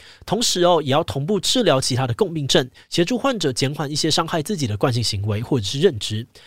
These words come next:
整个治疗的过程通常也会需要家庭医师、心理医师还有营养师的相互合作。就像很多心理疾病一样，厌食症也是日积月累发展而来的，所以康复会需要一定的时间。而且康复的过程通常也不是线性，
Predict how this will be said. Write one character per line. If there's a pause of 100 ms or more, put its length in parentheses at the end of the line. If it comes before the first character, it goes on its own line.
(260)
整
个
治
疗
的
过
程
通
常
也
会
需
要
家
庭
医
师、
心
理
医
师
还
有
营
养
师
的
相
互
合
作。 (500)
就
像
很
多
心
理
疾
病
一
样， (280)
厌
食
症
也
是
日
积
月
累
发
展
而
来
的， (280)
所
以
康
复
会
需
要
一
定
的
时
间。 (380)
而
且
康
复
的
过
程
通
常
也
不
是
线
性，